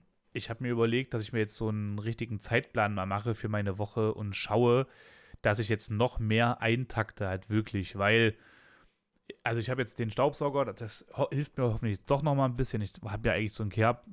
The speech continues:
Kehrschwamm und so einen, so einen Swiffer-Gedöns, aber ich glaub, das geht, also es geht mir einfach auf den Sack. Ich will halt nicht Sachen von A nach B wischen, dann aufheben. Ich will halt einfach nur und dann ist das Ding halt fertig so.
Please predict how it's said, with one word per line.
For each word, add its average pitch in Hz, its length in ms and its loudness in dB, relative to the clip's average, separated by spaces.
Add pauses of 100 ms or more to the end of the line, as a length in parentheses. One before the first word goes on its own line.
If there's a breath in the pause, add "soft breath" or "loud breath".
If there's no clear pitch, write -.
Kehrschwamm 120 640 0
und 104 180 -4
so 101 160 -4
einen, 98 120 -4
so 95 80 -6
einen 95 100 -4
Swiffer-Gedöns, 127 800 2
aber 98 180 -2
ich 87 60 -6
glaub, 107 140 -4
das 95 100 -8
geht, - 180 -6
also 107 100 -2
es 101 80 -2
geht - 180 -2
mir 110 80 2
einfach 110 160 2
auf 98 60 -4
den 98 80 -6
Sack. 95 220 -2
Ich 98 140 -8
will 107 140 4
halt 110 140 4
nicht 113 220 -2 (460 loud breath)
Sachen 120 240 0
von 120 120 -2
A 117 100 2
nach 107 160 0
B 117 240 2
wischen, 113 160 -2
dann 104 100 -2
aufheben. 117 440 2
Ich 98 100 -2
will 113 80 4
halt 104 100 0
einfach 107 220 0
nur 101 120 0
und 403 1200 -2
dann 110 100 -2
ist 104 80 -4
das 110 80 0
Ding 117 140 -2
halt 107 140 0
fertig 98 340 -4
so. 80 240 -10